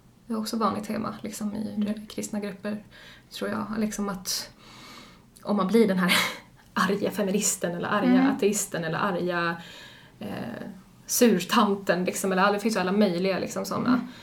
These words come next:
Speaker 1: Att det är liksom, "Ah, men hon är bara så arg", och då blir liksom, bara för att de visar, uppvisar ilska så blir det en ursäkt att avfärda allt vad de säger.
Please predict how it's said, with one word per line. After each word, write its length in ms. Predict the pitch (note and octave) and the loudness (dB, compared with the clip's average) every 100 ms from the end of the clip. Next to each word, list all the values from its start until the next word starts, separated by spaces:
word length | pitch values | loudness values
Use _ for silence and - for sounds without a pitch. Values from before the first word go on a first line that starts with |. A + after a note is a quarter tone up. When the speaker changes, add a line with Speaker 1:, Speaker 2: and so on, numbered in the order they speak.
| - - - | -20 -20 -18
Speaker 1:
Att 100 | - | -10
det 60 | - | -2
är 20 | |
liksom, 200 | F#3 - | -2 -2
"Ah, 140 | - G3 | -2 -2
men 100 | F#3 | 6
hon 160 | A3+ | 8
är 40 | G#3 | 8
bara 120 | E3+ | 4
så 100 | - | 0
arg", 400 | - F#3+ F3 - | 0 0 0 0
och 100 | - | 0
då 80 | G3+ | 0
blir 180 | G#3+ | 2
liksom, 260 | G3+ F#3 G3 | 0 0 2
bara 240 | G3+ F#3 | 4 4
för 120 | G3 G#3+ | 4 0
att 100 | G#3+ | 4
de 100 | G#3+ | 4
visar, 260 | F#3 - - | 4 0 -2
uppvisar 440 | G#3+ F#3 F#3 - | -4 -4 -4 -4
ilska 440 | G3+ - - - B3 | -2 -2 -2 0 0
så 140 | A3 | 0
blir 160 | G3 F#3+ | 0 0
det 200 | F#3 F3+ | 2 2
en 160 | G3+ | 0
ursäkt 420 | F#3+ F#3 F#3 G#3 F3 | 0 0 0 0 -2
att 100 | - | -2
avfärda 460 | F#3+ - B3+ A3 | -2 0 0 0
allt 160 | - - | -2 -4
vad 100 | G3 | -4
de 40 | |
säger. 460 | G3+ C#4 - - A#3 | 0 -2 -2 -6 -8